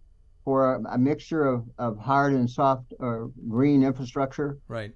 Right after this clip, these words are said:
Speaker 1: That's what we have to explore. We'll probably have our pilot projects mostly on our county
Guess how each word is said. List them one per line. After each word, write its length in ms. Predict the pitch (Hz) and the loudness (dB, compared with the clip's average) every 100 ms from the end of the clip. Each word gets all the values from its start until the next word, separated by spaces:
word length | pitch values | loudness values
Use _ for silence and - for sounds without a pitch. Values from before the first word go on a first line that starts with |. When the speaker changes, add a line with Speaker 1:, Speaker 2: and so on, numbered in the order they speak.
| - | -6
Speaker 1:
That's 200 | 156 - | -4 -2
what 80 | 190 | 2
we 100 | 160 | 4
have 220 | 160 156 | 4 4
to 80 | 143 | 0
explore. 440 | 123 - 170 147 | -2 0 4 6
We'll 140 | 160 | 6
probably 400 | 135 190 220 233 | 4 4 4 6
have 240 | 147 160 147 | 4 4 6
our 140 | 135 | 4
pilot 420 | 123 156 196 160 | 2 0 0 0
projects 480 | 123 143 131 127 123 | 0 0 0 -4 -4
mostly 400 | 135 147 - 147 | -2 -2 0 2
on 160 | 131 131 | 4 4
our 120 | 123 | 2
county 340 | 123 151 139 | 0 0 2